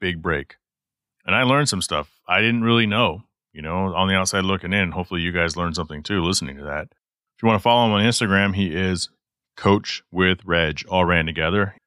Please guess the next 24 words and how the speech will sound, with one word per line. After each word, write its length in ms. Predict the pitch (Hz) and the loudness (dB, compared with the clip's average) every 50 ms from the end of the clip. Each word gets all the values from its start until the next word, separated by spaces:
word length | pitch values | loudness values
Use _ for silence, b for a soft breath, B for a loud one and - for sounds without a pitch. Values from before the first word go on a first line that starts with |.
| _ _ | _ _
He 60 | - | -2
has 100 | 101 87 | -2 -2
a 40 | 90 | -2
podcast, 640 | 87 - 107 98 92 - - 98 98 107 104 - - | 0 0 0 0 0 0 0 0 0 0 0 -4 -8
I'm 100 | 90 82 | -8 -4
Probably 400 | - 87 85 87 85 80 82 80 | -2 -2 0 0 -2 -2 -4 -4
Right. 300 | 78 80 80 95 - - _ _ _ _ _ _ _ _ _ _ _ _ - | -2 -2 -2 -2 -4 -6 _ _ _ _ _ _ _ _ _ _ _ _ -4
A 40 | 101 | 0
little 140 | 117 156 165 | 2 2 4
bit 140 | 151 147 127 | 4 4 4
about 220 | 117 110 101 92 | 4 4 4 4
our 160 | 90 98 113 | 4 4 2
history. 560 | 110 123 123 120 - - 135 135 143 139 - _ _ _ _ _ _ _ _ _ _ _ _ _ _ _ _ _ - | 2 2 2 0 0 0 0 2 2 0 -2 _ _ _ _ _ _ _ _ _ _ _ _ _ _ _ _ _ -14
In 60 | 98 | -6
twenty 240 | - - 180 175 170 | 0 2 2 2 2
twenty, 380 | - - 113 87 80 82 85 87 | 2 2 2 2 2 0 -2 -2
I 60 | 95 | 0
know 140 | 101 117 120 | 2 4 4
I 40 | |
referenced 360 | 117 113 110 - 104 92 - - | 4 4 2 2 -2 -6 -4 -2
twenty 200 | - 107 98 92 | 0 0 0 0
twenty 340 | - - 95 90 85 82 | 0 2 2 2 2 2
a 60 | 80 78 | 2 2
lot, 280 | 82 82 80 73 - | 2 2 2 0 -2